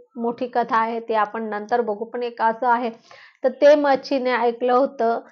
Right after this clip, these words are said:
आणि मच्छीच्या पोटात, अ, जो काही गर्भ होता, तो मच्छिंद्रनाथ होते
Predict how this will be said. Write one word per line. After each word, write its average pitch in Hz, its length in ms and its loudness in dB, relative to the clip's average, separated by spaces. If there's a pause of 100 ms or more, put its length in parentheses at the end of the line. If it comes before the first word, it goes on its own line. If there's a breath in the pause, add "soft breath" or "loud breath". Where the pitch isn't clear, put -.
(180 loud breath)
आणि 247 300 0
मच्छीच्या 254 560 0
पोटात, 240 500 0
अ, 233 160 4
जो 220 160 0
काही 254 180 4
गर्भ 240 320 4
होता, 240 380 2
तो 233 200 -2
मच्छिंद्रनाथ 247 760 -4
होते 226 440 -4